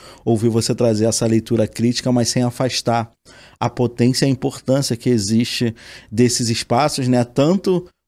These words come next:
pra solução, obviamente, muitas vezes pra controle também e perpetuação de, de, de não evolução em alguns processos, mas também, às vezes, como um único ambiente,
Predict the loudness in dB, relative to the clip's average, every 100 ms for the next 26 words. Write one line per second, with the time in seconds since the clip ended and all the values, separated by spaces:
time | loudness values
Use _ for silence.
0 | 0 0 2 0 0 0 2 2 2 0
1 | -2 -2 -2 -2 0 2 0 0 -2 0
2 | 0 0 2 2 2 0 0 2 4 2
3 | 0 -2 -4 -2 -2 -2 0 0 -2 -6
4 | -20 -14 -2 2 2 2 0 0 0 2
5 | 4 4 4 2 0 0 -2 0 2 2
6 | 0 0 -2 0 0 0 -2 -4 -2 -2
7 | -2 0 0 -2 -2 -2 -2 -4 -2 -2
8 | 0 0 -2 -4 -8